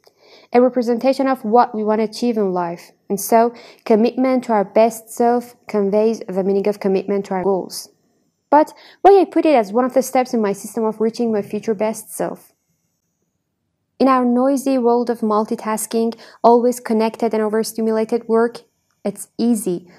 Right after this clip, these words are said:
to live in a constant state of distraction. But it doesn't have to be that way. It's in fact the dangerous mistake we all make. How often do we do this in our own life?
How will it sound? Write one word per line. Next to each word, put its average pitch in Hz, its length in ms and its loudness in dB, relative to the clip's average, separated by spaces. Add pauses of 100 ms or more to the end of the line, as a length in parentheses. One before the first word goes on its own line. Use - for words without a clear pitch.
(120)
to 214 100 0
live 208 240 2
in 208 80 0
a 196 60 -2
constant 208 500 -4
state 208 200 -4
of 202 120 -8
distraction. 185 760 -8 (1000)
But 330 80 4
it 320 140 0
doesn't 277 320 0
have 262 220 -6
to 240 100 -4
be 247 160 -2
that 254 240 -4
way. 190 240 -6 (560)
It's 240 180 -2
in 254 80 4
fact 262 340 2 (200)
the 226 100 4
dangerous 240 600 0
mistake 214 440 -2
we 202 100 -2
all 208 260 2
make. 190 520 -6 (1120)
How 381 180 2
often 359 220 2
do 311 100 2
we 294 80 2
do 262 260 -2
this 254 160 0
in 208 80 -2
our - 180 -6
own 202 240 0
life? 190 440 -4